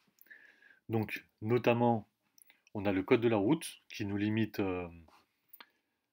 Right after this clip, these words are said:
notre masse maximale admissible par rapport à notre nom-, nombre d'essieux. Donc là, il y a cinq essieux.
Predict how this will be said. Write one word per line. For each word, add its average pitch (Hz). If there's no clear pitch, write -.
notre 104
masse 98
maximale 107
admissible 104
par 104
rapport 98
à 92
notre 95
nom-, 104
nombre 107
d'essieux. 113
Donc -
là, 120
il 120
y 104
a 104
cinq 120
essieux. 139